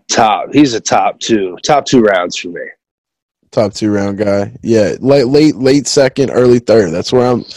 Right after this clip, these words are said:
Speaker 2: I just lost, I lost faith, man. I don't know, and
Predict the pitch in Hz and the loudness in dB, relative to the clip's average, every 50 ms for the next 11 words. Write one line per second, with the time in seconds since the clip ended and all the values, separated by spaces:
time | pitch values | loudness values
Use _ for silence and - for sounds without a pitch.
0 | - - - - - - - 147 160 170 170 - 175 165 165 165 - - - - | -18 -18 -18 -18 -8 -2 0 2 2 2 2 2 2 2 0 0 0 -2 0 2
1 | 151 151 156 160 170 - - 190 175 127 107 - 104 98 95 92 - - 127 135 | 4 4 4 2 2 2 2 2 2 2 0 0 -4 -2 -2 -2 -2 0 0 2
2 | 139 139 127 101 85 98 - - 120 123 | 2 2 0 0 -2 -4 -2 0 2 2